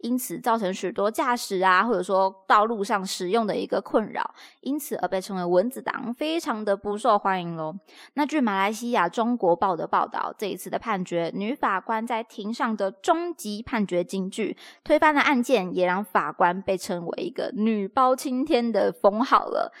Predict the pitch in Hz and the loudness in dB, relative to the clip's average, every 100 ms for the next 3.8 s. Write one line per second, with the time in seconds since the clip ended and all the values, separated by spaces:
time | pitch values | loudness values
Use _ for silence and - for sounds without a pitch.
0 | - - - 240 277 330 220 214 190 220 | -20 -10 2 4 6 6 6 6 6 4
1 | - - - 403 - 285 277 277 214 285 | 2 -2 2 4 6 8 8 6 2 2
2 | 247 214 175 175 175 190 - _ 202 226 | -2 -8 -6 -4 -2 -2 -4 _ 0 0
3 | 320 - 226 240 - 285 294 196 | 2 4 4 4 2 0 2 0